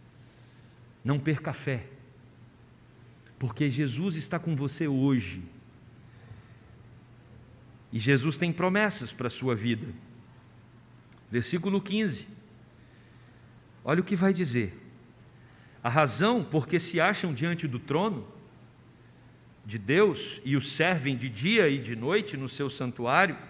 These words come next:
e aquele que se assenta no trono estenderá sobre eles o seu tabernáculo." Olha o que esse texto está dizendo. Aqueles que estão diante do trono de Deus, eles foram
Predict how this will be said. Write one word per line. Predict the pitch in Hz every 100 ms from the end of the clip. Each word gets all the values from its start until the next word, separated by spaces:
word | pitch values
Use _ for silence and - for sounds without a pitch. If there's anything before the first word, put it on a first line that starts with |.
| - - - - -
e | 131
aquele | 139 139 190 190
que | 170
se | - 156
assenta | - 160 151 135
no | 120
trono | - 156 202 135 98 -
estenderá | 196 233 - - 208 214 185 170 175 226
sobre | - 220 190 156
eles | 147 202 208 151
o |
seu | 143 - 202 254 - - - - - - - - -
tabernáculo." | - 151 170 139 151 117 104 104 110 - - 95 92 90 - - - - - - -
Olha | 127 170
o |
que | 208 214
esse | -
texto | - 185 180
está | 165 165
dizendo. | 139 135 107 98 95 - - - - - - - - - - - - - - - -
Aqueles | 113 - 214 220
que | -
estão | 185 - 180
diante | 147 127 151 170 190 - - 123 -
do | 120
trono | 139 143 147 143
de | 120
Deus, | 117 143 170 139
eles | 151 135
foram | - 180 180